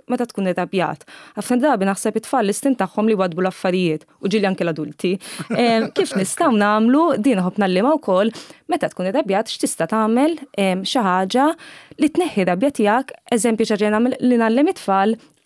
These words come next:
Speaker 1: jippruvaw jimbuttaw il-ħajt.
Speaker 2: Ok.
Speaker 1: Qegħdin jaħlu l-enerġija tagħhom kollha,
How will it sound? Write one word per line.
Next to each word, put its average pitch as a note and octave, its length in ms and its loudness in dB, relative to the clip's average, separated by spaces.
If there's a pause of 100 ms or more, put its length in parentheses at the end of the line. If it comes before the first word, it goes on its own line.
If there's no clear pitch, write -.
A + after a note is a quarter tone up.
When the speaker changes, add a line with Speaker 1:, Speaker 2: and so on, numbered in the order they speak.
(140)
Speaker 1:
jippruvaw G#3 480 2
jimbuttaw G3+ 400 2
il-ħajt. F3 480 -2 (640)
Speaker 2:
Ok. - 160 -14 (640)
Speaker 1:
Qegħdin A#3 320 4
jaħlu G#3 160 4
l-enerġija F#3 560 0
tagħhom E4+ 320 0
kollha, G3 320 2